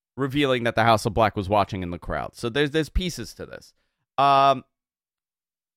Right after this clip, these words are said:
there was shenanigans here. You know, the, the, uh, Big Bill broke up the, the pile driver pin. He went back in the ring.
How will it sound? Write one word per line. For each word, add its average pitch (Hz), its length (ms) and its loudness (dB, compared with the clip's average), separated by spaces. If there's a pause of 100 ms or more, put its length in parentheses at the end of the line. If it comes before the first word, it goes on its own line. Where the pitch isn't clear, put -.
there 247 100 6
was 269 120 2
shenanigans 143 640 0
here. 135 240 0
You 151 180 -6
know, 143 120 2
the, 139 180 0
the, 117 420 -2 (100)
uh, 101 300 0
Big 113 360 -4
Bill 147 420 2 (140)
broke 143 240 2
up 135 220 0
the, 110 520 -2
the 113 60 -6
pile 143 300 2
driver 135 480 4
pin. 165 460 -2 (800)
He 123 120 -8
went 127 220 0
back 120 220 2
in 120 80 -4
the 117 100 -4
ring. 165 500 2